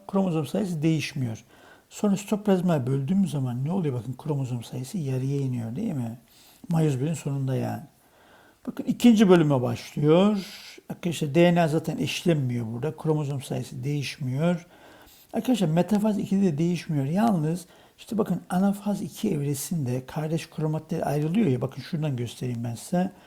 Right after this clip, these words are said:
Bakın şurada hücre içinde bir tane kromozom var değil mi? Metafaz evresi ekvatora dizilmiş. Bunu arkadaşlar kutuplara çektiğimiz zaman bu kardeş kromatlerin her bir tanesi artık birer kromozom oluyor değil mi? Bakın burada bir kromozom varken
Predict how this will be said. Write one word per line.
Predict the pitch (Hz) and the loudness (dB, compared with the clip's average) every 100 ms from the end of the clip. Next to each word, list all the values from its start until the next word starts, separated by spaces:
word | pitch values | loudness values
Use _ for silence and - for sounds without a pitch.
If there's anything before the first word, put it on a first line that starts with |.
| - - 175 | -20 -16 -8
Bakın | 151 | -8
şurada | - 202 175 | -2 0 2
hücre | 165 160 180 | 2 2 2
içinde | 170 165 151 | 2 -2 -2
bir | |
tane | 156 156 135 | -2 0 0
kromozom | 143 127 120 120 117 117 | -2 -2 -2 -4 -6 -4
var | 151 170 | -2 0
değil | 214 | 2
mi? | 139 | 2
Metafaz | 135 131 131 139 120 | 0 -2 -2 -2 -2
evresi | 117 113 113 - 180 190 190 - - _ _ | -4 -6 -8 -2 0 0 -2 -14 -20 _ _
ekvatora | 165 - 151 143 131 120 | -6 -2 -2 -2 -4 -4
dizilmiş. | 117 123 131 170 196 - - - - _ - | -6 -6 -2 0 0 -4 -18 -20 -20 _ -2
Bunu | 233 | 0
arkadaşlar | 214 226 180 - | 2 0 0 -2
kutuplara | - - 196 165 | -6 -2 0 0
çektiğimiz | - 151 - 185 202 190 | -2 -6 -2 0 0 0
zaman | 135 139 170 | 0 0 -2
bu | 143 | -6
kardeş | - 160 190 - - | -2 -2 -2 -6 -4
kromatlerin | 151 143 139 - 143 | -2 -2 -4 -6 -6
her | 127 160 180 | -2 -2 -2
bir | 143 | -2
tanesi | 135 135 127 120 117 - | -4 -4 -4 -6 -8 -6
artık | 151 - 202 196 - - - - _ 147 | -8 -4 -4 -6 -10 -20 -20 -20 _ 0
birer | 165 135 | 0 0
kromozom | - 135 131 131 143 | -2 0 0 2 0
oluyor | 120 113 113 | 0 -4 -4
değil | 175 | -4
mi? | 143 | -2
Bakın | 131 - 135 | -4 -4 -6
burada | 156 147 127 | -2 -2 -2
bir | 160 | -6
kromozom | - 139 123 113 113 117 | -2 -2 -2 -4 -6 -6
varken | 113 110 180 185 | -8 -4 -2 -2